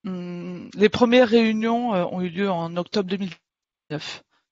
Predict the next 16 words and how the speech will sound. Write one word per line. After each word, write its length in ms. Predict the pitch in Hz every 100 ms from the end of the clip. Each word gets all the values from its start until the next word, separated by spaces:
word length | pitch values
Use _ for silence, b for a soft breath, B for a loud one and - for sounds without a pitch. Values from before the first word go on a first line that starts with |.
| _ _
Mais, 180 | 170 180
euh, 200 | 165 160
voilà, 280 | 151 175 151
était, 240 | 147 185
il 60 | 165
y 40 | 165
a 60 |
eu, 300 | 170 175 160
s-, 280 | 175 - 202
s'en 200 | - 180
suivit 320 | 175 185 175
le, 220 | 185 170 160
le, 160 | 165
le, 400 | 160 165 160 160
l'année 320 | 156 160 165
covid, 380 | 160 180 170 226